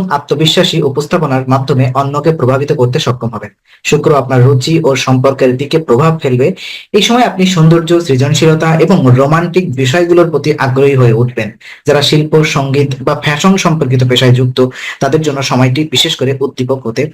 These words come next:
পারে। বৃহস্পতির মানসিক ভারসাম্য বজায় রাখবে এবং আধ্যাত্মিক ভাবনায় সাহায্য করবে। এই প্রভাবের ফলে আপনি ধীরে ধীরে ভেতরের শান্তি খুঁজে পেতে পারেন এবং পুরনো ভুল থেকে শিক্ষা নিয়ে জীবনে এগিয়ে যাওয়ার ইচ্ছা তৈরি হতে পারে। মঙ্গল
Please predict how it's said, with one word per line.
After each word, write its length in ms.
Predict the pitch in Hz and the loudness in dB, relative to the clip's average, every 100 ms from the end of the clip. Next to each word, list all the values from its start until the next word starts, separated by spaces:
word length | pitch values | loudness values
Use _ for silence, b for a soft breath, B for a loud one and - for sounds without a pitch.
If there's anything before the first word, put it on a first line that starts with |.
| - | -4
পারে। 180 | 117 98 - | -4 -4 -6
বৃহস্পতির 500 | - 147 - 160 160 160 B B 123 131 | -4 -2 -2 0 0 -2 B B 0 2
মানসিক 320 | 139 165 190 180 | 2 0 0 0
ভারসাম্য 320 | 151 - 160 160 139 | -2 0 0 2 2
বজায় 260 | 127 131 131 | 2 2 0
রাখবে 220 | 131 156 156 | 0 0 0
এবং 120 | 156 139 135 139 | 0 -2 -2 -4
আধ্যাত্মিক 500 | 127 127 190 190 175 - | -2 -2 0 0 -2 -2
ভাবনায় 360 | 127 127 131 127 | 0 0 0 -2
সাহায্য 260 | 117 113 - 110 | -4 -4 -4 -6
করবে। 200 | 101 92 - - | -4 -6 -6 0
এই 60 | 127 127 | 0 2
প্রভাবের 340 | 127 147 156 | 0 2 0
ফলে 160 | 156 131 127 127 B - | 0 -2 -2 -8 B -6
আপনি 140 | 131 135 127 | -4 -4 -4
ধীরে 140 | 139 151 | 0 2
ধীরে 140 | 139 127 | 2 2
ভেতরের 280 | 120 131 127 - | 0 -2 -2 -2
শান্তি 260 | 131 131 151 | -4 -4 -4
খুঁজে 220 | 143 127 127 | 0 0 2
পেতে 180 | 123 127 139 123 | 0 0 -4 -4
পারেন 200 | 110 98 - | -4 -4 0
এবং 120 | 180 165 B B B _ | 0 0 B B B _
পুরনো 280 | 180 185 180 143 | 2 4 2 0
ভুল 140 | 127 170 170 | 0 0 2
থেকে 160 | 160 135 139 | 0 0 -2
শিক্ষা 280 | 156 - 180 | -4 -2 -2
নিয়ে 140 | 143 160 | -2 -2
জীবনে 240 | 131 131 131 127 | 0 2 2 0
এগিয়ে 260 | 123 131 | 0 2
যাওয়ার 200 | 123 135 123 | 2 0 0
ইচ্ছা 200 | 127 143 156 | -2 -4 -2
তৈরি 180 | 117 117 113 | 0 0 -2
হতে 160 | 104 98 | -4 -4
পারে। 160 | 98 80 - 123 | -6 -6 -4 0
মঙ্গল 300 | 127 131 | 2 2